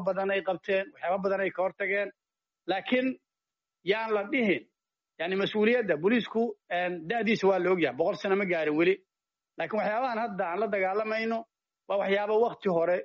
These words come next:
Ilaahay Subxaanahu wa Tacaala uu naga xarrimay. Wax fiican ma ahanin, ummaddu ha fahmaana dhibaatada ka dhalan karta.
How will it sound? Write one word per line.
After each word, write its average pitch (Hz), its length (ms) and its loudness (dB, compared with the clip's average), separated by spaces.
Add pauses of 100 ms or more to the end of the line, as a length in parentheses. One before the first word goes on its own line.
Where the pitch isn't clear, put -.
Ilaahay 185 260 -2
Subxaanahu 185 260 -6
wa 175 80 -4
Tacaala 180 280 0
uu 165 60 0
naga 202 200 0
xarrimay. 135 320 -8 (400)
Wax 202 220 -4
fiican 180 320 0
ma 208 140 -2
ahanin, 220 340 -4 (600)
ummaddu 202 320 2
ha 208 120 0
fahmaana 160 560 -2
dhibaatada 170 580 0
ka 190 120 -4
dhalan 170 240 0
karta. - 180 -12